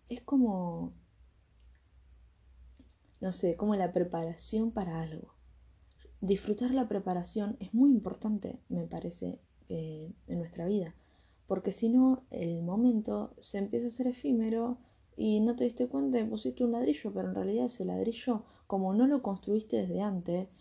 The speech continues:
como no estuviste antes ahí buscando el ladrillo, armando el ladrillo y todo para el ladrillo,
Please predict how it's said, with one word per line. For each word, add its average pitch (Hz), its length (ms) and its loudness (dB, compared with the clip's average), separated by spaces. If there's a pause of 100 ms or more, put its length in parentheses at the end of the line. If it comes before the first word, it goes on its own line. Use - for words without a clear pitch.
(180)
como 165 300 -2
no 220 100 4
estuviste 208 560 0
antes 196 440 0
ahí 185 320 2
buscando 175 600 -2
el 165 120 -2
ladrillo, 175 840 -2 (280)
armando 175 720 -2
el 170 140 -4
ladrillo 175 920 -2 (220)
y 180 120 -4
todo 208 340 -2
para 185 180 -6
el 208 80 -2
ladrillo, 226 540 -4